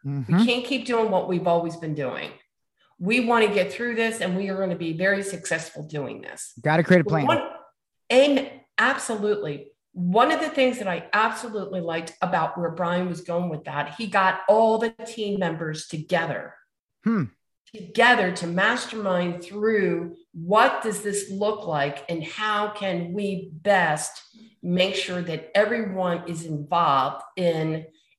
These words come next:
Speaker 2: implementing an in dealership or from engagement online to in dealership workflow.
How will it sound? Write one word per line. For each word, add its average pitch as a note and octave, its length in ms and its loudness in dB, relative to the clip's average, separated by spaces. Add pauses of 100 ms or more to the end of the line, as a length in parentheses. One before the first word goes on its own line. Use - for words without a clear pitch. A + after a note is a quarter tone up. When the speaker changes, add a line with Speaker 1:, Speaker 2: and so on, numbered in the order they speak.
Speaker 2:
implementing E3 1200 0 (300)
an F3 220 -2
in G#3 240 4
dealership E3+ 720 -4
or D#3+ 460 -4
from D#3+ 260 -2
engagement E3+ 720 -2
online G3+ 540 0
to - 240 -8
in F#3 160 0
dealership D#3+ 500 -6
workflow. D3 580 -8